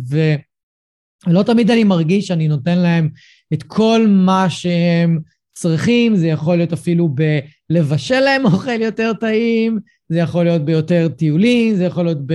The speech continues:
ביותר ביקורים אצל הווטרינר כדי לוודא שהכל בסדר ואין איזושהי החמרה, ו-, ו-, וכל הנושא הזה תוקף אותי במרכאות מה-, מה-, מהמקום הבריאותי. בעבר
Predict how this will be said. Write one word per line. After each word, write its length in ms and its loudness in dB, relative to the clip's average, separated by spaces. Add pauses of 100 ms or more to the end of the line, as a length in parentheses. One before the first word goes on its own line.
(680)
ביותר 240 0
ביקורים 460 2
אצל 220 0
הווטרינר 720 0
כדי 200 -4
לוודא 420 -2
שהכל 380 -4
בסדר 800 -2
ואין 180 -2
איזושהי 400 -2
החמרה, 920 0 (120)
ו-, 240 0 (920)
ו-, 140 0 (100)
וכל 300 0
הנושא 340 0
הזה 680 -2 (840)
תוקף 400 -2
אותי 380 2
במרכאות 760 0
מה-, 480 0
מה-, 220 0 (220)
מהמקום 480 -2
הבריאותי. 680 0 (440)
בעבר 680 0